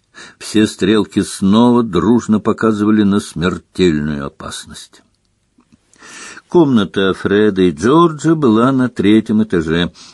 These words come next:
Миссис Уизли махнула волшебной палочкой в сторону ночника на тумбочке у кровати,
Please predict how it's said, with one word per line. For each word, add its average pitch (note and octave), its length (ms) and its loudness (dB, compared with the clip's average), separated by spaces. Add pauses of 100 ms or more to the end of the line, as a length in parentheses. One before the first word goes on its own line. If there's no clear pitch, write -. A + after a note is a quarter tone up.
Миссис A#2 600 0
Уизли A#2+ 460 2 (200)
махнула A2 460 2
волшебной F#2+ 500 0
палочкой F#2+ 600 -2
в - 100 -16
сторону F2 720 -2
ночника E2+ 760 -4
на G#2+ 160 0
тумбочке B2+ 540 -6
у B2+ 100 -2
кровати, D3 500 -2